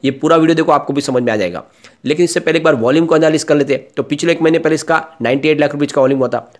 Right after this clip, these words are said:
वन वीक पहले सेवेंटी नाइन लाख रुपीज़ का वॉल्यूम हुआ था, गुरुवार को वन करोड़ रुपीज़ का वॉल्यूम हुआ था और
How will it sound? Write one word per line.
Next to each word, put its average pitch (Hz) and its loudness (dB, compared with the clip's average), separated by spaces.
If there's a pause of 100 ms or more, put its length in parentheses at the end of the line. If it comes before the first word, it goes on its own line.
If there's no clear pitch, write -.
वन 143 0
वीक 160 0
पहले 156 2
सेवेंटी 139 0
नाइन 135 0
लाख 143 0
रुपीज़ 143 -6
का 143 2
वॉल्यूम 139 2
हुआ 123 0
था, 117 -6 (440)
गुरुवार 147 2
को 147 -4
वन 135 2
करोड़ 139 2
रुपीज़ 139 -2
का 156 0
वॉल्यूम 151 2
हुआ 151 0
था 160 -4
और 147 0